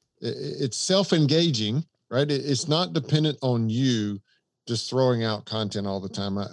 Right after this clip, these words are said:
that's what makes it warm lead. And, and I love the, the live idea. I think the live idea, yes, it benefits you from the standpoint of the algorithm,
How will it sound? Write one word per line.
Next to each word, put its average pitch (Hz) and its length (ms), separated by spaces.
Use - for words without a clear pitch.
that's 135 300
what 123 220
makes 120 320
it 107 160
warm 110 380
lead. 107 320
And, 147 180
and 165 120
I 160 80
love 170 300
the, 143 200
the 127 140
live 135 360
idea. 147 440
I 120 120
think 135 280
the 127 120
live 127 300
idea, 131 500
yes, 139 440
it 117 120
benefits 131 520
you 127 220
from 117 460
the 120 80
standpoint 135 500
of 104 80
the 110 100
algorithm, 165 640